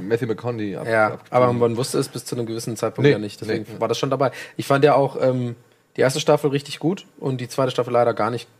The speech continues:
Speaker 2: so gut. Hab dann, äh, tatsächlich auch sie gar nicht zu Ende geguckt. Ich war da ein bisschen enttäuscht von Colin Farrell. Also eigentlich nicht von Colin Farrell, aber ich war enttäuscht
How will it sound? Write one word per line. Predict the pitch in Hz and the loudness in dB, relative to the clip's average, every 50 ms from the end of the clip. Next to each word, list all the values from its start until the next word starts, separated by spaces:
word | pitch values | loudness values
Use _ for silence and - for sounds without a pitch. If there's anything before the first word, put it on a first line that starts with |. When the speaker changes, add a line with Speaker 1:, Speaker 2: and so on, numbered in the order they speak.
| _ _ | _ _
Speaker 2:
so | 110 110 104 | -10 -10 -6
gut. | 107 104 101 - - _ _ _ | -6 -6 -8 -8 -14 _ _ _
Hab | 117 - - | -16 -6 -4
dann, | 120 117 113 110 - | -4 -4 -4 -4 -6
äh, | - 107 107 | -6 -6 -4
tatsächlich | - 120 104 120 123 - | -4 -4 -2 -2 -2 -2
auch | - 107 - | -4 -4 -6
sie | - 117 | -8 -2
gar | 110 113 117 | -2 -2 -2
nicht | 123 - | -2 -4
zu | - - | -6 -8
Ende | 98 104 113 120 | -6 -4 -4 -4
geguckt. | 110 101 - 104 98 - - | -4 -4 -6 -6 -8 -8 -10
Ich | - | -8
war | - 104 | -6 -4
da | 107 | -4
ein | 110 | -4
bisschen | 107 - - 110 | -6 -8 -8 -8
enttäuscht | 101 104 - 117 110 113 - | -8 -6 -4 -4 -6 -4 -6
von | - 104 | -10 -10
Colin | - - 107 104 107 | -6 -6 -6 -6 -4
Farrell. | - 113 110 117 117 117 117 - - - - - - - _ | -2 -2 0 2 0 0 -2 -8 -16 -20 -20 -20 -20 -6 _
Also | - 127 135 156 | 2 4 4 4
eigentlich | 135 143 151 156 139 | 6 6 4 4 4
nicht | 147 151 - | 4 2 2
von | - 151 135 | 0 -2 0
Colin | - 147 135 127 | 2 2 0 4
Farrell, | 123 151 170 190 196 202 - - - - | 4 4 4 4 2 -2 -6 -14 -10 -2
aber | - 120 | -2 -2
ich | 117 131 | 2 4
war | 139 131 | 2 2
enttäuscht | 127 127 - - 139 143 143 - - | 2 2 0 2 2 2 2 0 -6